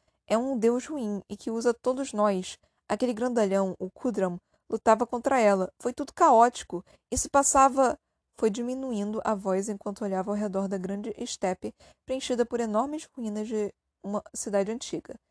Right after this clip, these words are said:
Enquanto isso, Mifsipanto dava pequenas risadinhas. "Aqui, isso estava nesse mesmo local ontem." "Aqui, isso estava nesse mesmo local ontem?" "Sim, Ibaruma, mas estava escuro. Não te julgo por não ter visto. São lindas, não?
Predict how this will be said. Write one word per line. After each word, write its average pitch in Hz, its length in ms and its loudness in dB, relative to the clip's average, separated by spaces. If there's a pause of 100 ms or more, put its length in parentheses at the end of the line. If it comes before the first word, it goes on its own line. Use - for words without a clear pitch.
(220)
Enquanto 185 380 -4
isso, 185 360 -2 (300)
Mifsipanto 220 560 -4
dava 196 220 0
pequenas 202 440 -6
risadinhas. 226 640 -6 (320)
"Aqui, 233 400 -8 (220)
isso 208 160 -6
estava 226 260 0
nesse 226 220 -4
mesmo 240 240 -4
local 269 320 -2
ontem." 175 400 -6 (460)
"Aqui, 254 180 -4
isso 180 140 -2
estava 202 200 -4
nesse 196 240 -4
mesmo 190 200 -4
local 185 200 -4
ontem?" 196 380 -4 (460)
"Sim, 349 260 -6
Ibaruma, 180 500 0 (300)
mas 262 140 -2
estava 262 260 0
escuro. 214 480 -2 (240)
Não 339 140 -8
te 349 160 0
julgo 214 200 -2
por 220 160 -4
não 208 140 -4
ter 196 160 -2
visto. 170 480 -8 (100)
São 403 240 -6
lindas, 330 320 -2
não? 240 220 -6